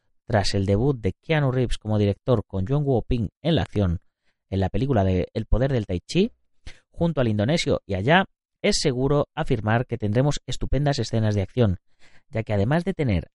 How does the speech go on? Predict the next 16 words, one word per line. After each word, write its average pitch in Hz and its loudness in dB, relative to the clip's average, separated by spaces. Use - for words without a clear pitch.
auténticos 156 0
expertos 101 -2
delante 117 0
de 127 2
las 98 0
cámaras, 151 0
la 110 0
dirección 104 0
de 147 2
acción 160 -2
correrá 113 0
a 131 -2
cargo 151 -2
de 104 -2
Chad 160 2
Stahelski, - -2